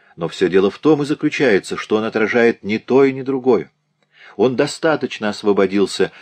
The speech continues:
от общинно-родовой формации, чтобы рассматривать ее со стороны.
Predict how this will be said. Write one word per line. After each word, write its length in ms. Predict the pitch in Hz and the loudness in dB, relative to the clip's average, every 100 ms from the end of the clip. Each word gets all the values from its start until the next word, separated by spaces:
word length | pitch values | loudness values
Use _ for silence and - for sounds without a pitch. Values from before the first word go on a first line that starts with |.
| - | -12
от 160 | 95 - | -6 -4
общинно-родовой 800 | 107 - 107 92 95 90 85 92 | -4 -4 -4 -2 0 2 2 0
формации, 640 | - 127 147 151 151 151 - - - | 0 -4 -4 -6 -6 -8 -10 -20 -18
чтобы 320 | - 120 107 | -2 0 0
рассматривать 720 | 98 - 92 90 - 110 123 | -2 -4 -2 -2 -2 -4 -4
ее 340 | 104 85 87 98 | -2 0 0 -2
со 140 | - | -12
стороны. 460 | 92 - 110 78 | -12 -6 -6 -6